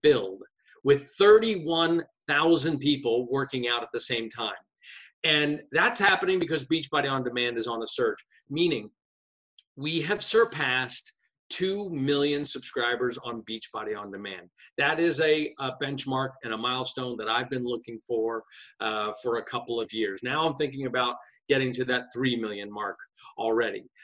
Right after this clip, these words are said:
Uh, and with the launch of bod Groups, we have seen a dramatic launch in inviting, and that has led to a double in our enrolling activity. To give you a sense of that, on the first day of April,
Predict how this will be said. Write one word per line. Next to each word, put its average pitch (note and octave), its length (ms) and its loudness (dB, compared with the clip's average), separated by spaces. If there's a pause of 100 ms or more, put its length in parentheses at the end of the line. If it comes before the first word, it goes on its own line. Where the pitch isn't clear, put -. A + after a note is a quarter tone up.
(160)
Uh, A2 220 2
and B2+ 140 -2
with B2 200 -2
the A#2+ 60 0
launch D3 440 -2
of D3+ 160 -2
bod C#3+ 340 2
Groups, C#3 520 -4
we E3 180 2
have C#3+ 220 -4
seen C#3 400 -6
a C3+ 80 -4
dramatic A#2+ 840 -4
launch G#2 540 -12
in A#2+ 160 -6
inviting, G#2 520 -4 (160)
and G#2 120 -16
that E3 240 0
has C#3+ 200 -4
led A#2+ 300 -2 (640)
to C3+ 360 0
a B2+ 120 -4 (200)
double F#3+ 440 4 (720)
in C#3 280 0
our C3 280 0
enrolling B2 640 2
activity. A2 600 -2
To C#3 60 -8
give F3 140 0
you A3+ 80 6
a F3+ 60 6
sense D3+ 320 0
of A2 100 -2
that, G2+ 160 -8 (100)
on A#2 120 -10
the A2+ 100 -8 (100)
first B3 300 4
day G3 220 2
of F#3 160 -4 (100)
April, E3 500 0